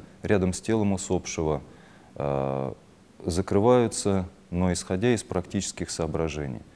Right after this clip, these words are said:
Никакого мистического смысла в это не вкладывается. И если человек следует этому обычаю, исключая языческую составляющую, то, конечно же, он приемлем. Итак, если мы себя относим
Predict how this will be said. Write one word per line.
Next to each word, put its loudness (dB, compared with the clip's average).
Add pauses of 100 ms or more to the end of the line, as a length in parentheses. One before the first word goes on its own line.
(240)
Никакого 0
мистического 0
смысла -2 (220)
в 0
это 0
не -2
вкладывается. -4 (160)
И -4
если 2 (440)
человек 2 (1120)
следует 2
этому 2
обычаю, 2
исключая 2
языческую -2
составляющую, -2
то, -4
конечно -2
же, 0
он 0
приемлем. -4 (600)
Итак, 0
если 4
мы 4
себя 6
относим 2